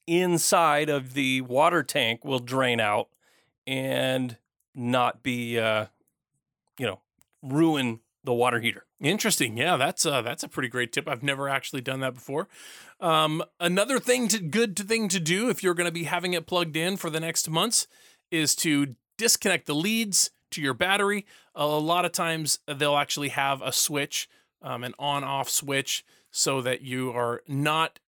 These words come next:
Speaker 2: continuing to run power to your batteries because they don't wanna just continually be charged for the next six months.
Speaker 1: Yeah,
Speaker 2: So
Speaker 1: that's a good one.
Speaker 2: disconnect the leads to your battery or, or, or flip that switch so that the A C is just running the R V and not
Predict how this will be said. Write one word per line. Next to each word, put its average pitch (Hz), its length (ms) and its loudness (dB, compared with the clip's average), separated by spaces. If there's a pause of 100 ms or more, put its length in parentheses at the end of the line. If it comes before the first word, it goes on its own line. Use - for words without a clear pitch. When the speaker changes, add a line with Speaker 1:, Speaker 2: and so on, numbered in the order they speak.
(200)
Speaker 2:
continuing 165 680 0
to 156 120 -2
run 139 360 -2 (440)
power 139 520 0 (180)
to 165 140 -4
your 127 180 -2
batteries 123 520 -2
because 123 360 -6
they 127 100 -6
don't 131 200 -2
wanna 127 240 -4
just 123 220 -4
continually 120 520 -8
be - 80 -12 (260)
charged 135 520 -2
for 131 120 -6
the 127 60 0
next 123 300 -4 (280)
six - 360 0
months. 117 300 -4
Speaker 1:
Yeah, 127 60 4
Speaker 2:
So 123 80 0
Speaker 1:
that's 123 160 0
a - 40 -2
good 110 140 -2
one. 101 140 -4 (180)
Speaker 2:
disconnect 165 480 2
the 151 60 -10
leads 160 300 0
to 156 100 -4
your 143 80 -2
battery 139 280 0
or, 123 120 -4
or, 131 180 -2
or 131 160 -4
flip 165 320 -4
that 139 260 -6
switch - 460 -6 (300)
so 143 240 0
that 127 140 2
the 139 160 0
A 147 100 2
C 131 240 0
is 117 160 -4
just 139 420 -2
running 143 320 -2
the 123 220 0
R 131 180 -2
V 120 220 -4
and 113 120 -6
not 165 380 0